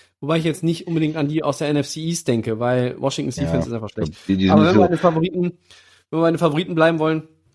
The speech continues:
Speaker 2: In der
Speaker 1: Entschuldigung, was
Speaker 2: North,
Speaker 1: wolltest du?
Speaker 2: ja, ich wollte nur vielleicht sagen, in der North könnte es natürlich klar werden, wenn jetzt Green Bay das Spiel gegen Arizona verliert, gegen Kansas City verliert und dann ist es ein Spiel in Minnesota, dann können natürlich die,
Speaker 1: Mm.
Speaker 2: die Vikings auch diese zwei Spiele Rückstand, die sie im Moment haben,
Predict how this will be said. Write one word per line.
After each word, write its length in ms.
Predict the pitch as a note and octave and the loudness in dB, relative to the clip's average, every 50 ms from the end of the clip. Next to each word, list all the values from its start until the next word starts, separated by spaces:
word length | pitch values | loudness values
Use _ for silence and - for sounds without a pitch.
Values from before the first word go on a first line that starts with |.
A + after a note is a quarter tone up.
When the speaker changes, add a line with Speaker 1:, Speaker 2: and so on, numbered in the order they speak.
| _ | _
Speaker 2:
In 100 | - B2 | 0 4
der 100 | A#2+ - | 4 6
Speaker 1:
Entschuldigung, 120 | D3 A2+ A2+ | 6 8 8
was 60 | B2+ | 8
Speaker 2:
North, 140 | D3 D#3 D3 | 6 6 4
Speaker 1:
wolltest 300 | D3+ C#3+ D#3 D#3+ D#3 - | 2 0 0 -2 -4 -2
du? 40 | - | 0
Speaker 2:
ja, 100 | A#2+ A#2+ B2 | 2 4 4
ich 100 | A2 C3 | 4 4
wollte 140 | C3+ C#3 | 2 4
nur 100 | C#3+ C3 | 4 2
vielleicht 180 | B2 C3 C3+ A#2 | 2 2 2 2
sagen, 140 | B2 A2+ - | 2 -2 -2
in 80 | - A#2 | 0 0
der 100 | A2 G#2 | 2 4
North 260 | G#2+ A2+ B2 C#3 - | 4 4 2 2 0
könnte 160 | - E3 D3+ C#3+ | -2 -4 -4 -2
es 80 | C3+ | -4
natürlich 300 | C#3 C3 B2 B2+ B2 - | -6 -4 -4 -6 -6 -2
klar 180 | - C3+ B2+ B2+ | -2 0 2 2
werden, 140 | C3 A#2+ A2+ | 2 2 2
wenn 100 | A#2 A2+ | 2 2
jetzt 260 | A2+ G#2+ - - - - | 2 0 -2 -8 -16 -8
Green 220 | A2 G#2+ A#2+ B2+ B2+ | 0 2 2 4 6
Bay 120 | B2+ A#2+ | 4 4
das 180 | A2 A2+ G#2+ - | 4 4 2 0
Spiel 180 | - - B2+ | -4 -8 -4
gegen 160 | A#2+ A#2 A2+ A2 | -2 0 0 0
Arizona 400 | G#2+ A2 G#2+ G2+ A2+ B2 C3+ B2+ | 0 0 0 0 0 0 0 0
verliert, 460 | - C#3 C3+ C3 C#3 C#3+ C#3 C3 - | 0 0 0 2 2 2 2 2 0
gegen 160 | A#2 A2+ G#2+ | -2 -2 0
Kansas 280 | A2+ A2+ A2 G#2+ G2+ - | 0 0 0 -2 -2 -4
City 200 | C3 B2 B2 - | -6 -6 -6 -4
verliert 480 | - B2 B2 A#2+ A#2+ B2+ B2+ B2 - - - - - - | -2 0 2 4 6 6 4 4 2 -6 -16 -20 -20 -6
und 140 | - G#2+ G#2+ A2 | -2 0 4 4
dann 160 | A2+ A#2 B2 | 4 4 4
ist 160 | A#2+ B2 A2+ | 2 0 -2
es 220 | A2+ A#2 A2 G#2+ | -2 -4 -4 -6
ein 100 | - A#2 | -6 -6
Spiel 260 | G#2+ - - B2 A#2+ G#2 | -6 -4 -2 -2 -2 -2
in 160 | F#2+ C3 B2 | -2 0 2
Minnesota, 760 | A#2+ A#2 A2+ G#2+ - - - C3+ C3 - A#2 G#2+ A2 C3 D3 - _ _ _ _ _ _ _ _ _ _ _ _ _ _ _ _ _ _ _ _ _ _ _ _ _ _ _ _ _ | 4 4 4 2 2 2 2 2 2 4 4 4 4 4 0 -2 _ _ _ _ _ _ _ _ _ _ _ _ _ _ _ _ _ _ _ _ _ _ _ _ _ _ _ _ _
dann 200 | G#2 G#2 G#2 G2+ | 0 2 2 2
können 240 | - B2 B2 B2 A#2+ | 2 2 4 4 4
natürlich 320 | A#2 A2+ G2+ A2+ A#2 A2 F#2 | 2 2 4 2 2 2 2
die, 340 | - - - A#2 A#2+ A#2 | 4 6 6 6 6 4
Speaker 1:
Mm. 20 | A#2 | 4
Speaker 2:
die 180 | A2+ G#2+ A2+ | 4 6 6
Vikings 480 | A2 G#2+ A2+ A2+ G2 B2+ A#2 A2 G2+ - | 6 6 6 4 2 2 0 0 0 -2
auch 180 | D#2+ F#2 A2+ G#2 | 0 0 0 0
diese 440 | - A2 G#2+ A2 A2 G#2 G2+ F#2 | 0 0 4 6 6 6 6 4
zwei 300 | - - - A#2 A#2 A#2 | -2 0 2 4 4 4
Spiele 260 | A2+ - - B2 A#2 A2 | 2 0 0 2 2 4
Rückstand, 420 | G#2+ B2 A#2+ - - B2 A#2 A2 | 4 2 0 0 0 0 0 0
die 60 | G#2+ | 0
sie 80 | G#2+ A2 | 0 0
im 60 | A2 | 0
Moment 320 | A2 G#2+ G#2+ G#2+ G#2 - - | 0 0 0 0 -2 -2 -2
haben, 280 | A2+ A2 A2 A2+ A2 | 0 0 0 0 -2